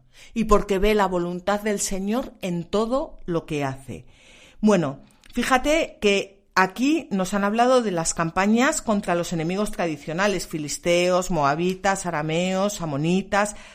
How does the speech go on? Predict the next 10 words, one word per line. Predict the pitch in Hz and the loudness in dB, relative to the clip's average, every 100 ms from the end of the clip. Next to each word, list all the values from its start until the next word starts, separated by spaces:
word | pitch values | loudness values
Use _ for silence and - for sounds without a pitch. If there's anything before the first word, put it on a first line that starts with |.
| - | -2
amalecitas | 190 170 156 160 214 220 214 208 - - | 2 2 2 0 -2 0 0 -2 -4 -6
e | 190 | -2
idumeos. | 175 165 151 151 127 123 - | 0 0 -2 -2 -4 -6 -6
Pero | - 233 262 269 - - - - - _ - | -2 0 0 -4 -14 -18 -20 -20 -20 _ -6
lo | 196 | 0
importante | 180 175 170 220 240 240 247 - | 4 6 6 6 4 2 -2 -2
es | 175 - | -2 -2
que | 175 | -4
David | 165 156 196 180 - | -4 -2 -2 -2 -6
vence | 165 175 254 294 - 370 | -6 0 2 0 -4 -6